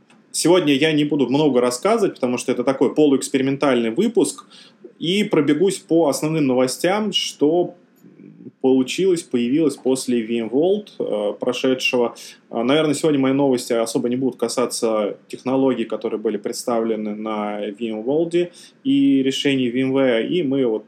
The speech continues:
просто такие вот новости, то, что творится вокруг V M W эти дни. И первое, наверное, самое, а я бы не сказал нашумевшая, но, э, тем не менее, достаточно интересная вещь, это приобретение компаний, э, V M W,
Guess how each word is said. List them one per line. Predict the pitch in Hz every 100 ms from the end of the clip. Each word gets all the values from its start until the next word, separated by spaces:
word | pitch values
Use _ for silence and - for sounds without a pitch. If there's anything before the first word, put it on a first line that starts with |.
| _
просто | 127 123 -
такие | 117 - 110
вот | 98
новости, | 131 151 127 120
то, | - 147
что | 143
творится | 123 123 131 147 -
вокруг | 113 113 127 -
V | 113
M | 120
W | 117 160 185 131
эти | 120 123 127
дни. | 113 110 92 - - - - - - - - _
И | 160 160 156 147 - _ _
первое, | 165 202 202 185
наверное, | 151 147 139
самое, | 127 151 135 120 110 101 - _ -
а | 170
я | 160
бы | 120
не |
сказал | 120 135 131
нашумевшая, | 117 117 143 190 254 - 120
но, | 127 165 131 - 123
э, | 120
тем | 139
не | 135
менее, | 143 147
достаточно | 120 123 123 127
интересная | 123 143 143 123 - 113
вещь, | 110 156 208 - -
это | 139 156
приобретение | 147 123 120 123 123 147 143 123 107
компаний, | - 113 139 135 120 107 107 - - _
э, | - 113 110 110
V | 120
M | 120
W, | 151 196 208 196